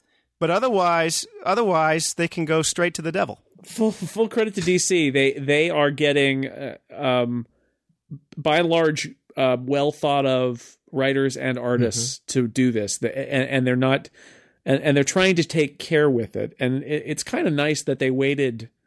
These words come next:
Speaker 2: whatever, twenty-five years to, to do it and give it some room to breathe. At the same time, you know, it is, they own the copyright on it, and, uh, you know, they're, they're not making a sequel,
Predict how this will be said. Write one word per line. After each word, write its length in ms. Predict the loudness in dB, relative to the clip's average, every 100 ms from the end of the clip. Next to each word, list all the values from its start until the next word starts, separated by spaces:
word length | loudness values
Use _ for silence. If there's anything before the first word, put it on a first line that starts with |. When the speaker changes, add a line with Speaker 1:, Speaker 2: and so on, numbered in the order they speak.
| _ _ _ _
Speaker 2:
whatever, 420 | -2 0 2 0
twenty-five 540 | 0 -2 0 0 0 2
years 460 | 2 2 0 -2
to, 200 | -6 -6 -6 -8
to 120 | -6
do 320 | 0 2 2
it 260 | 0 -4 -16 -20 _ _
and 200 | -2 2
give 180 | 2 2
it 200 | -2 -4
some 180 | -2 2
room 160 | 2 0
to 80 |
breathe. 460 | -4 0 2 2 -2
At 100 | -6
the 60 | -2
same 300 | 0 0 0
time, 480 | 0 2 2 0 -4 -12 -20 _ -4
you 120 | 0
know, 200 | 2 0
it 180 | 0 2
is, 460 | 2 2 -2 -6 -4
they 220 | 0 2
own 160 | 2 0
the 60 |
copyright 640 | 0 0 0 2 2 2 2
on 220 | 2 2
it, 180 | 0 -4 _
and, 540 | 0 2 2 0 -4 -6
uh, 320 | -8 -10 -10 -4
you 100 | -2
know, 180 | 0 0
they're, 280 | 2 0 -2 -4
they're 200 | -2 0
not 240 | 2 0
making 360 | 0 0 0 2
a 40 | 0
sequel, 640 | 2 0 0 -2 -2